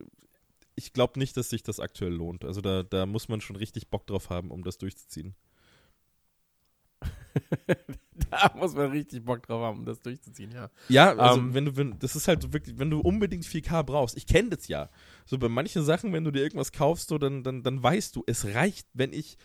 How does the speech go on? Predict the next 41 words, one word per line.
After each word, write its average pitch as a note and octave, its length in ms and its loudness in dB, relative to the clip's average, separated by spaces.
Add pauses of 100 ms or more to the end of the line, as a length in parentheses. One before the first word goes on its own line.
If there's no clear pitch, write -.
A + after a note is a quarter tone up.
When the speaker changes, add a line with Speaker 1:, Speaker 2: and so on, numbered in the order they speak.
(500)
Speaker 1:
eine A#2+ 120 -12
kleinere D#3+ 340 -2
Version G2 300 -4
davon F#2+ 200 -8
kaufe. F#2 400 -6
Ich - 200 -8
werde E3 160 4
nie A#3 240 -2
mehr A3 180 0
Speaker 2:
Hm. A#3+ 60 -2
Speaker 1:
brauchen, F#3 400 2
aber B2+ 260 2
ich A#2+ 220 -6
will F3+ 140 4
das G2+ 200 -2
halt F2 140 -6
einfach. E2+ 340 -10 (220)
So, A2+ 160 -4 (220)
dann F#3+ 520 2 (420)
das - 180 0
ist F3+ 100 -4
für - 140 -2
mich D#3+ 240 -2
der - 140 0
einzige D#3+ 400 -4
Grund, C3 300 -2
der B2+ 80 2
einen B2 160 -4
vier E3 240 -6
K D#3 240 0
Monitor D3 640 0 (420)
und, B2 380 2
und A#2+ 240 -6
die A#2 100 -8
da, B2 440 4
die B2 200 -10
dafür B2 420 2
notwendige A#2+ 500 -2
Hardware A2+ 500 0 (200)
rechtfertigt, F2 640 -6
weil G#2 300 0